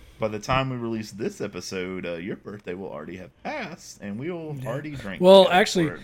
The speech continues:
Speaker 2: this will come out on my birthday.
Speaker 1: Oh, shit, son.
Speaker 2: Yeah.
Speaker 1: Happy birthday.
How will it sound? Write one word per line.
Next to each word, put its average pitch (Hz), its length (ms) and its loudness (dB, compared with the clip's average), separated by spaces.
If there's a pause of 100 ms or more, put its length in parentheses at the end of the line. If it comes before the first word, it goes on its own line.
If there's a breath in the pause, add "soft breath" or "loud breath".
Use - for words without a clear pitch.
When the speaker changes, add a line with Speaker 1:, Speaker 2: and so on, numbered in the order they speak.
(180 loud breath)
Speaker 2:
this 170 180 2
will 175 100 4
come 180 300 0
out 160 280 -2
on 151 280 -2
my 104 160 -8
birthday. 110 480 -10 (440)
Speaker 1:
Oh, 131 300 -6
shit, 143 380 -12
son. 123 560 -10
Speaker 2:
Yeah. 123 560 -6 (340)
Speaker 1:
Happy 117 400 -6
birthday. 113 840 -6